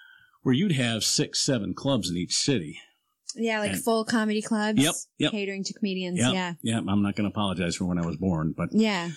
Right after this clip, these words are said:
Speaker 1: um, and so we'd all kinda go and see, you know, whatever was an off night. And this is back when we were doing two and three shows a night sometimes,
Speaker 2: Mm-hmm,
Speaker 1: and not all the clubs
Speaker 2: mm-hmm.
Speaker 1: did that. So if you were at a club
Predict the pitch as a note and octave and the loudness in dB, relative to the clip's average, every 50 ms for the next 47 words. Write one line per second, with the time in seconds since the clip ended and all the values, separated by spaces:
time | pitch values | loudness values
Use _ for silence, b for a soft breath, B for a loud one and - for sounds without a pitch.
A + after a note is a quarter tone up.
0 | B B B B B _ - B2+ B2+ A#2+ A#2 A#2 A2+ G#2+ G#2 G2+ G2 G2 - _ | B B B B B _ 0 2 2 2 2 0 0 0 0 0 -2 -4 -10 _
1 | _ _ _ _ - B2 B2+ A#2 - - C#3 B2+ B2 A#2+ A#2 B2 B2+ C3 C3+ C3 | _ _ _ _ 0 2 2 2 2 2 2 2 2 0 0 0 0 2 0 0
2 | C3 C#3 C3+ - - D3 C#3 C3 A#2+ - A#2+ A#2+ B2 A#2+ B2 A#2+ A2 G#2 - - | 0 -2 -4 -4 -2 -2 0 0 0 2 2 2 2 2 0 0 0 0 -2 -2
3 | - - A#2 A2+ G#2+ A#2 A#2 A#2 - - F#2+ G2 G#2+ G#2+ A2+ G#2+ A#2 G#2+ G#2+ F#2+ | -2 -2 -2 0 2 2 2 2 0 0 0 2 4 4 4 4 2 2 2 2
4 | G#2 A2 G#2+ G#2+ A2 - G#2+ G#2+ A2 A2 G#2+ - - A2 B2+ - - G2+ F2+ - | 2 2 2 0 0 0 0 0 2 0 0 0 0 0 2 2 0 -4 -6 -8
5 | _ _ - G#2 A2 G#2+ - G2+ F#2 G2 F#2+ F2+ G2+ G2 F#2+ F#2 F#2 E2+ - - | _ _ -2 0 0 0 0 0 0 0 2 2 2 4 4 2 2 0 0 0
6 | - G#2+ A2 G2+ G2 - G#2 G2 F#2+ - A#2 G#2 F#2+ G2 F2+ F#2 G2+ - - - | 0 2 2 2 0 0 -2 0 0 2 0 0 0 0 0 0 0 0 0 -2
7 | G2 F#2 - G2+ F#2 F#2+ F#2+ F#2+ F#2+ - A3+ A3 A#3+ A3+ A3+ A3 G#3 G#3 G#3 G3+ | -2 -2 -2 -2 -2 -2 0 2 4 4 4 4 4 4 2 2 0 0 0 2
8 | G#3 G#3+ G#3+ A3+ A3+ A3 A3+ A#3+ A#3 F#2 F2 E2+ F2 E2+ D#2+ - - G2+ F#2+ F2+ | 2 4 4 4 2 2 2 2 0 0 -2 -4 -4 -4 -4 -4 -2 -2 -2 -2
9 | - F#2+ F#2 F#2+ F#2+ F2+ F2 F2 - - G#2+ G#2+ G2+ F2+ | -2 -2 0 0 0 0 -2 -4 -2 0 0 0 0 0